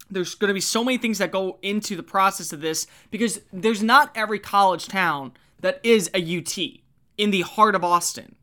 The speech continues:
where business goes on during the day and the school is just a part of the town. It's not like Tuscaloosa, Alabama, where the town is the university and the university is the town. And there's not really a difference between the two.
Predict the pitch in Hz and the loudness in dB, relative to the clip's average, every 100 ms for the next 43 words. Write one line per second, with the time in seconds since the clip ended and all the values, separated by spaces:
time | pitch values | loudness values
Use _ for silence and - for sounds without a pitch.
0 | _ _ - 185 202 - 175 208 214 226 | _ _ -2 2 2 0 0 0 2 -2
1 | - 202 185 185 180 165 175 165 147 156 | 0 -2 2 2 2 0 -2 -2 -4 -6
2 | 139 107 _ _ _ _ - 185 185 175 | -6 -12 _ _ _ _ 0 2 4 2
3 | 170 165 160 - 170 170 - 262 254 196 | 0 -2 -4 -10 -6 -4 2 4 6 4
4 | 190 - 175 - - 185 190 196 - 175 | -2 -4 -6 -8 -12 2 2 2 -6 -6
5 | 143 - - 175 131 - _ _ _ _ | -6 -14 -4 -4 -4 -12 _ _ _ _
6 | _ _ _ _ _ 190 254 285 254 247 | _ _ _ _ _ 2 6 6 4 0
7 | 240 196 202 202 165 160 143 139 101 - | -2 0 0 2 2 0 0 -4 -6 -14
8 | _ _ _ - 185 190 180 185 190 202 | _ _ _ -2 0 0 -2 -2 2 4
9 | 220 269 277 - 208 208 170 190 185 165 | 6 6 4 -4 -2 -2 0 -2 0 -2
10 | 165 - - 62 _ _ _ 190 175 214 | -4 -6 -12 -18 _ _ _ -2 0 0
11 | 247 214 226 254 254 - 180 165 160 170 | 0 -2 -2 -4 -4 -6 -6 -8 -4 -4
12 | 131 _ _ _ _ _ _ _ 175 175 | -4 _ _ _ _ _ _ _ -6 -4
13 | 170 165 147 185 160 180 240 240 240 240 | -4 -6 -4 -4 -2 2 2 2 -4 -2
14 | 185 190 190 180 156 - 170 147 - 160 | -2 -4 -8 -10 -12 -10 -8 -8 -8 -8